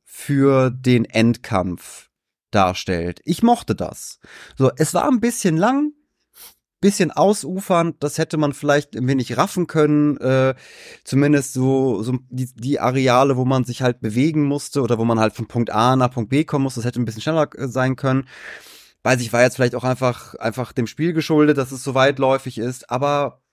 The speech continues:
wie gesagt, weil ich, ich erinnere mich noch genau, wie wir darüber gesprochen haben, nachdem wir mit dem, mit dem vierten Tempel durch waren,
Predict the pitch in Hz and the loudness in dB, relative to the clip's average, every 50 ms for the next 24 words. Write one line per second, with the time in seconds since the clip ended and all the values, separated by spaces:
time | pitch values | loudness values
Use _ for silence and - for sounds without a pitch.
0 | _ _ _ _ _ _ _ - 143 190 208 196 147 139 147 156 160 160 147 139 | _ _ _ _ _ _ _ 0 0 0 2 2 0 2 4 4 4 4 2 -2
1 | - 147 135 135 160 143 151 202 220 196 175 175 160 170 170 160 - 160 160 165 | -6 -10 -6 -4 -2 0 0 0 0 -2 -2 -2 -2 -2 -2 0 2 2 2 2
2 | 156 165 147 151 143 143 147 127 127 - - 196 202 - 165 160 156 156 151 139 | 2 0 0 0 0 0 -2 -2 -2 -2 -2 -2 0 0 -2 -2 0 0 -2 -2
3 | - 151 147 147 143 139 - - 139 131 131 127 123 135 131 - 131 131 127 127 | -2 0 0 0 0 0 0 0 0 2 2 0 0 0 -2 0 0 2 2 2
4 | 123 123 123 120 110 - - 156 156 - 139 - 147 151 175 - 160 135 127 135 | 2 0 0 -2 -2 -2 -2 -4 -2 -2 -4 -2 0 -2 0 -2 -2 -2 -2 -2
5 | 135 131 - 131 127 127 127 127 127 127 | -4 -4 -2 -2 0 2 2 2 0 -2